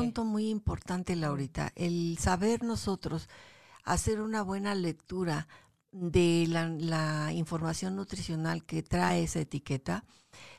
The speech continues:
Speaker 1: eh, nos va a dar la pauta de ver que cuánto de esos, eh, productos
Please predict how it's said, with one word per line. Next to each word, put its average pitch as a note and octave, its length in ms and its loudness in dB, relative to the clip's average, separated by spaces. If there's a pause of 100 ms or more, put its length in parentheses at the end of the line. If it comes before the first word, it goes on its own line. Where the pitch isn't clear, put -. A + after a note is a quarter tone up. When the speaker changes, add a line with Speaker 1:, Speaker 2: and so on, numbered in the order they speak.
(100)
Speaker 1:
eh, E3 560 4
nos E3 240 -2
va G3 140 2
a - 20 0
dar G3 240 -2
la F#3 160 -2
pauta D#3+ 480 -2
de D#3+ 140 0
ver D#3 320 0 (400)
que F3+ 340 -2 (960)
cuánto B3 420 -2
de G#3 180 2
esos, G3 420 -6 (120)
eh, E3 200 -2
productos E3 720 -4